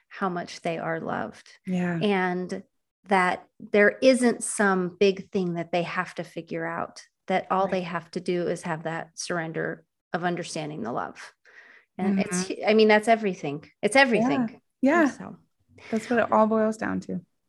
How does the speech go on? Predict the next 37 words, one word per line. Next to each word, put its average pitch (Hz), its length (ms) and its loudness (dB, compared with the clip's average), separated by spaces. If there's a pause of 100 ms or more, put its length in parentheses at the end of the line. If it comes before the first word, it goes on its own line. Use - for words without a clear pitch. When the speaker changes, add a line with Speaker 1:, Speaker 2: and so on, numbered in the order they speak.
(120)
Speaker 1:
It 240 200 -2
does. 226 560 -2 (320)
Thank 359 260 6
you 403 100 12
so 302 320 2
much - 380 4
for 233 280 6
coming 226 300 0
on 185 100 0
today 175 340 -2
and 185 120 -6
just 190 160 -4
sharing 202 400 2
these 196 180 -2
quick - 240 -8
little 180 140 -4
points 180 320 -8
with 185 140 -6
everyone 170 440 -2
that 170 120 -4
I 185 80 0
really 254 440 4
hope 208 400 6 (100)
and 202 160 2
I 185 120 4
know 220 680 10
that 226 160 4
they 214 100 4
are 208 80 4
going 202 180 4
to 185 60 2
speak 240 320 -4
to 240 80 -2
people 214 500 4
and 185 140 -2
help 214 260 6
them 220 240 6